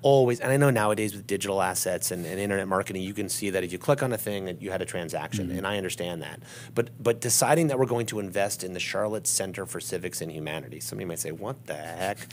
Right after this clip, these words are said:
Speaker 1: That is a long arc.
Speaker 2: Yeah.
Speaker 1: That is establishing, that's putting a flagpole in something that nobody's even come to yet.
Speaker 2: Mm-hmm.
Speaker 1: We're, we're, we have our s-, we have an Ortho Carolina flag in a piece of land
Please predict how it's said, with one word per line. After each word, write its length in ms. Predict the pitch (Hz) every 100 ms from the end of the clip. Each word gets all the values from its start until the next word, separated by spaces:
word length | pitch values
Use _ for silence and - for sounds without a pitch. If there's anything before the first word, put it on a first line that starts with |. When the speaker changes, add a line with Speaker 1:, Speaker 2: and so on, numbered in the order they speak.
| - - -
Speaker 1:
That 100 | 143
is 140 | 139
a 140 | 127
long 640 | 104 107 131 143 147 156 151
arc. 380 | 131 104 - - -
Speaker 2:
Yeah. 180 | 120 98 - - -
Speaker 1:
That 180 | 113 127
is 160 | 151 135
establishing, 760 | 127 - 110 120 131 - 127
that's 160 | 113 113
putting 260 | - 160 151
a 60 |
flagpole 720 | - - 127 139 139 120 110
in 100 | 110
something 260 | 95 95 104
that 140 | 107
nobody's 440 | 117 120 139 180 151
even 280 | 147 135 123
come 200 | 131 131
to 120 | -
yet. 320 | 80 76 - -
Speaker 2:
Mm-hmm. 300 | 107 95 135 - - -
Speaker 1:
We're, 440 | 110 139 165 170 -
we're, 580 | 107 139 165 170 175 -
we 200 | 127 170
have 260 | 165 165
our 140 | 143 135
s-, 220 | 127 -
we 180 | 123 143
have 180 | 151 135
an 60 |
Ortho 280 | 117 139 151
Carolina 380 | - 139 131 117
flag 520 | - 135 127 110 101 - - -
in 100 | 107
a 40 |
piece 280 | 110 165 151
of 80 | 135
land 480 | 123 123 139 160